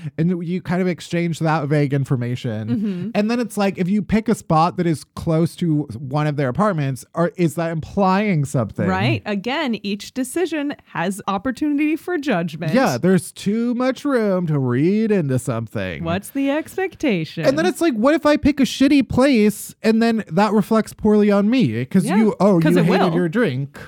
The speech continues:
Speaker 1: And it's like, "Sorry, I didn't know." Do you always have to pick a place that you've been to before?
Speaker 2: Mm.
Speaker 1: This is all, we haven't even got to the date yet.
Speaker 2: <laughs>
Speaker 1: I'm only talking about all the decisions that go into making, uh, a first date happen. <laughs> And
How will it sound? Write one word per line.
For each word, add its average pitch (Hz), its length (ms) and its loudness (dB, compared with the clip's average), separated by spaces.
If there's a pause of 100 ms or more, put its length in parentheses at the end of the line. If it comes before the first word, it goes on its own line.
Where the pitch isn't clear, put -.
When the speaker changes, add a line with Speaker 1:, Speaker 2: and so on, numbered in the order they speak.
(260)
Speaker 1:
And 190 120 -2
it's 190 160 -4
like, 196 220 -2
"Sorry, 214 300 2
I 175 60 2
didn't 180 340 0
know." 139 500 0
Do 202 80 4
you 233 140 4
always 202 340 2
have 196 140 -2
to 180 80 -8
pick 208 180 0
a 190 40 -2
place 202 280 0
that 175 100 -6
you've 160 240 -6
been 185 340 0
to 156 200 -2
before? 190 380 -2 (120)
Speaker 2:
Mm. 175 480 -8 (420)
Speaker 1:
This 269 220 0
is 359 100 2
all, 233 200 4
we 233 80 2
haven't 269 160 2
even 233 220 -2
got 180 280 2
to - 80 -14
the 190 120 0
date 147 240 2
yet. 120 260 2
Speaker 2:
<laughs> 349 600 -2
Speaker 1:
I'm 226 180 2
only 240 180 2
talking 214 240 2
about 185 220 2
all 226 220 4
the 220 160 -4
decisions 165 680 0
that 151 140 -4
go 156 160 0
into 151 200 -6
making, 143 680 -4 (340)
uh, 143 200 0
a 151 100 0
first 139 320 -2
date 123 200 -2
happen. 120 420 -6 (200)
<laughs> - 80 4 (400)
And 403 520 4